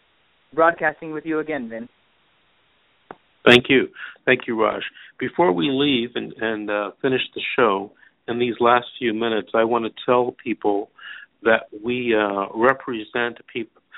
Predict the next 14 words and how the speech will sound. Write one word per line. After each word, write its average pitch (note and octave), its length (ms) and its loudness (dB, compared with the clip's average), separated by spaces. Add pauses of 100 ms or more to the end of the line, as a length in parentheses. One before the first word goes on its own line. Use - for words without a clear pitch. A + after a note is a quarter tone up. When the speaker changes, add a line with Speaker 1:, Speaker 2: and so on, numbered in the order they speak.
(260)
Speaker 2:
you A#2 140 -6
know, F#2 360 -10 (160)
mothers A#2 500 0
and G2 160 -10
fathers, A2+ 480 2 (100)
uh, G#2+ 100 -14
and - 540 -18
husbands A2+ 460 -6
and G2+ 140 -6
wives G#2+ 440 2 (540)
in C#3 260 2
family A#2 360 2
law G#2+ 240 0
cases, G#2 680 -6